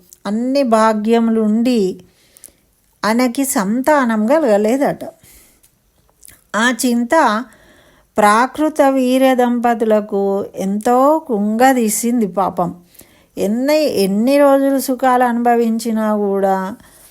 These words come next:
వారికి తీరని కోరికలు ఉన్నప్పుడు బాధ కలుగుతుంది.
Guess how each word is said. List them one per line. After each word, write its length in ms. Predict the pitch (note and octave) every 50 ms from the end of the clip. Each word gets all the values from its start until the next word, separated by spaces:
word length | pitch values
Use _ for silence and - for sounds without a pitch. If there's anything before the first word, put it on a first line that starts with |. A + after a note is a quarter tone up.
| _ - - -
వారికి 300 | A3 A3+ B3 B3+ A#3+ C4
తీరని 540 | A#3+ - A3+ G#3 A3+ B3 C4+ C#4 C4+ C#4 C4
కోరికలు 600 | C4+ - A3+ A3 A3 A3 A3 A3 A#3 G#3+ G3+ G3+
ఉన్నప్పుడు 520 | G3+ G3 G3+ G#3 G3+ G3 G3+ G#3+ G#3 A#3+
బాధ 420 | D4 D4+ E4 D4+ C#4 B3+ A#3+ A3+ G3+
కలుగుతుంది. 680 | F#3+ F3+ F3 E3 E3 D#3 - D#3+ D#3 D#3 E3 F3 -